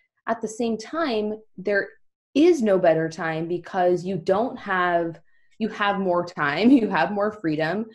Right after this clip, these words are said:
You're not gonna be going out to eat. You're not gonna be going to happy hour. You're probably drinking less. And, you know, there's just way more opportunity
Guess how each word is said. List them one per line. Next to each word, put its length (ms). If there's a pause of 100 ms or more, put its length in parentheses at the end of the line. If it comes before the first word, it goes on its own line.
(220)
You're 100
not 240
gonna 120
be 120
going 260
out 200
to 180
eat. 280
You're 100
not 220
gonna 160
be 100
going 220
to 60
happy 400
hour. 460
You're 160
probably 260
drinking 420
less. 580 (420)
And, 580 (560)
you 160
know, 180
there's 300
just 640
way 240
more 220
opportunity 760